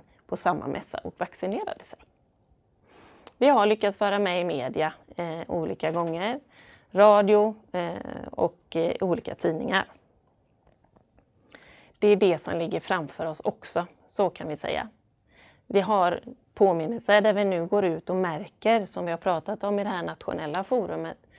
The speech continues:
Det som ger stor effekt är när man försöker ge en reserverad tid till kvinnorna i utskicket. Så det försöker vi göra i V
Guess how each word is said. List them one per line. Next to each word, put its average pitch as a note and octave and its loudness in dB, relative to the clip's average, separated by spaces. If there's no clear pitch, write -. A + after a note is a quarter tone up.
Det G3 4
som G3 -4
ger F3+ -2
stor B3+ 4
effekt A3 0
är E3+ -4
när E3 -6
man E3 -6
försöker E3 -6
ge D#3+ -4
en E3 -8
reserverad E3+ -4
tid - -2
till E3 -6
kvinnorna D#3 -8
i E3 -6
utskicket. - -10
Så - -8
det F3+ 0
försöker F3 -6
vi F3 -6
göra F3 -4
i E3+ -6
V F3 -8